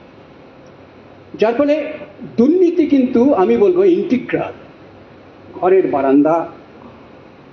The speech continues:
হাসপাতালের নার্স, স্কুলের ছাত্র, এমনকি এরকমও বলা হয় যে আমাকে যুধাজিৎ আছেন আমাদের,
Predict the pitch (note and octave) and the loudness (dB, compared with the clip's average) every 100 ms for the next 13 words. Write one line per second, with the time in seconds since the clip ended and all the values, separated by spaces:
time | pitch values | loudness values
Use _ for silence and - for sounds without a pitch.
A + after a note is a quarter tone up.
0 | - - E3 - F3 F3+ E3 C3+ C3+ C3+ | -18 -12 -10 -4 -2 0 2 2 2 0
1 | D3 - - - - - - - - - | -2 -6 -20 -20 -20 -20 -20 -20 -20 -20
2 | - - - - - - - - - - | -20 -20 -20 -20 -20 -20 -20 -20 -14 -12
3 | - - F3+ F#3 E3 F3+ - - - - | -6 0 2 4 2 -4 -6 -18 -20 -20
4 | C3 - D#3+ E3 D3+ - - - - - | -18 -4 0 0 -2 -18 -20 -20 -20 -20
5 | - - - - - - - - - - | -20 -20 -20 -20 -20 -20 -20 -20 -20 -20
6 | - - - - - - - - E3 A3+ | -20 -20 -20 -20 -20 -20 -20 -6 0 2
7 | C4 C#4 C4+ C4+ G3 G#3 C4 C4 G3 F#3 | 2 0 0 2 2 2 2 2 2 0
8 | F3 F3+ E3+ G3 F#3+ E3+ D#3 D#3 F3 F3+ | -2 -4 -2 0 0 2 0 2 0 2
9 | F3+ E3 - - - - - - F#3+ G3 | 0 0 -4 -8 -18 -20 -16 -6 -2 0
10 | A#3 A#3 F#3+ E3 E3 D#3 D3+ D3+ | -2 -2 -2 -2 0 2 0 -2